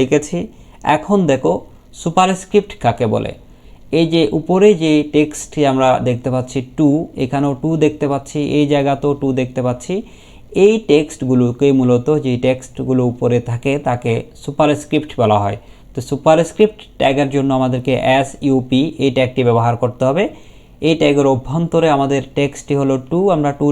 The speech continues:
লিখে ফেললাম। এবার টু যেন আমরা লিখে ফেললাম, এরপর টু এর পরে যেন আর কোনো লেখা উপরে না আসে, আর কোনো লেখা বস্তুত এখানে নেই, সেজন্য আমরা সুপারস্ক্রিপ্ট ট্যাগ ক্লোজ করে দিয়েছি। আবারও বলছি, স্ল্যাশ দিয়ে ট্যাগের নাম ক্লোজ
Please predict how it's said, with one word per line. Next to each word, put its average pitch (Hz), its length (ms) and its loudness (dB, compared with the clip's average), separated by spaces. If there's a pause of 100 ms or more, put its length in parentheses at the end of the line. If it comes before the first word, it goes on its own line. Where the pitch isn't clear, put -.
লিখে 139 220 0
ফেললাম। 151 300 2 (640)
এবার 123 180 4 (220)
টু 170 100 0 (140)
যেন 170 140 2 (1400)
আমরা 131 240 2
লিখে 143 260 0
ফেললাম, 165 340 4 (160)
এরপর 139 200 -2 (120)
টু 165 140 -2
এর 170 140 2
পরে 151 220 4
যেন 151 180 2
আর 143 140 2
কোনো 143 120 0 (100)
লেখা 135 200 -2 (100)
উপরে 127 240 0 (160)
না 123 100 4 (140)
আসে, 127 260 -4 (440)
আর 113 140 0
কোনো 135 140 -2 (100)
লেখা 131 220 0 (360)
বস্তুত 123 260 -4 (100)
এখানে 123 220 0 (100)
নেই, 139 160 2 (180)
সেজন্য 127 340 0
আমরা 139 160 0 (580)
সুপারস্ক্রিপ্ট 135 640 0
ট্যাগ 131 220 0
ক্লোজ 135 200 0 (100)
করে 139 220 0
দিয়েছি। 139 220 0 (120)
আবারও 127 260 2
বলছি, 123 220 -2 (140)
স্ল্যাশ 131 300 2 (100)
দিয়ে 135 200 2
ট্যাগের 127 300 0
নাম 127 100 0 (380)
ক্লোজ 135 200 2